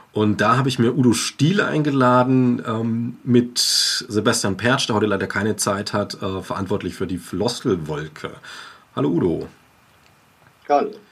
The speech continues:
Speaker 1: Ja, erstmal vielleicht so ganz grob, also Hintergrund ist, du bist am dreißigsten ersten neunzehnhundertsiebzig geboren. Herzlichen Glückwunsch, ähm, sind wir fast Nachbarn, was den Geburtstag angeht.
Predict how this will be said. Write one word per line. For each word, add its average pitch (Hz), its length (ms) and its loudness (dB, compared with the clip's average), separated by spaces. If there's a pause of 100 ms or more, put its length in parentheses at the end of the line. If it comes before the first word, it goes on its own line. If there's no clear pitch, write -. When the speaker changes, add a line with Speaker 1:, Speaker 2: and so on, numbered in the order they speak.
(400)
Speaker 1:
Ja, 98 300 4
erstmal 123 240 4
vielleicht 113 240 4
so 98 240 4 (420)
ganz 127 380 4
grob, 147 460 6
also 110 160 6
Hintergrund 143 480 6
ist, 131 180 4
du - 60 -12
bist 110 120 -6
am 104 80 0
dreißigsten 110 400 -2
ersten 120 280 -2
neunzehnhundertsiebzig 151 520 -2
geboren. 131 760 4 (280)
Herzlichen 117 300 -6
Glückwunsch, 139 480 4
ähm, 113 280 -2
sind 120 120 -6
wir 117 80 -2
fast 117 280 -4
Nachbarn, 127 340 -2
was 120 80 -6
den 127 80 -2
Geburtstag 123 340 -4
angeht. 117 340 -4